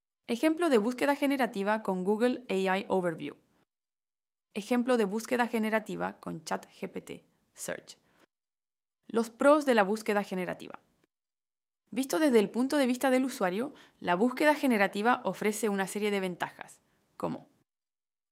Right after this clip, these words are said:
respuestas rápidas y personalizadas. La I A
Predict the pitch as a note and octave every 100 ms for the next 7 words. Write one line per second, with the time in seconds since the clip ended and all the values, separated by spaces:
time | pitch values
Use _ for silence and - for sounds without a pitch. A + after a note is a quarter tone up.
0 | _ - G3+ D4 C#4+ D#4 D#4 C4+ B3+ B3
1 | C4 - A#3 A3 G#3+ A3 G#3+ G#3 C#3 -
2 | - _ _ _ _ - - G#3+ A#3+ A#3+
3 | F#3+ A#3+